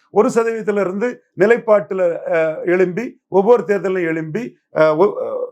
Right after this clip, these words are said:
ஒதுக்கப்படக்கூடிய, புறக்கணிக்கப்படக்கூடிய பசியப்ப ஜாதிகளுக்காக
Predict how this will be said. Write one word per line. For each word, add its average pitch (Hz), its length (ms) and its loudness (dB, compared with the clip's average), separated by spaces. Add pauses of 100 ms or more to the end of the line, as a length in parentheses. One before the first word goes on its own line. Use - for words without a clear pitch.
(640)
ஒதுக்கப்படக்கூடிய, 190 840 2
புறக்கணிக்கப்படக்கூடிய 190 1040 0 (300)
பசியப்ப 220 440 2
ஜாதிகளுக்காக 165 680 0